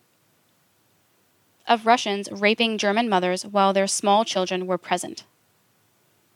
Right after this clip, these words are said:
Of nuns being repeatedly raped. Of German women having their Achilles tendons cut and being raped by Czech men as they lay on the ground screaming.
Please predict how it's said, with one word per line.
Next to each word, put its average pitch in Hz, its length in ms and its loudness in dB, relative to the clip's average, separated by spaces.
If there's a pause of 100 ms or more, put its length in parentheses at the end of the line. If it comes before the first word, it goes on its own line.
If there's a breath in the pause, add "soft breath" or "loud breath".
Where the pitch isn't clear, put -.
(760)
Of 208 160 0
nuns 208 400 0
being 190 260 -4
repeatedly 208 520 -2
raped. 180 380 -4 (2250)
Of 233 140 0
German 240 360 0
women 196 260 2
having 208 300 0
their 202 160 2
Achilles 220 420 -2
tendons 202 400 -4
cut - 300 -2 (400 soft breath)
and 214 120 0
being 208 280 -2
raped 202 260 2
by 196 120 2
Czech - 300 -2
men 185 320 0
as 196 140 -4
they 202 120 0
lay 196 200 4
on 202 100 0
the 226 80 -4
ground 180 400 -2
screaming. - 720 -6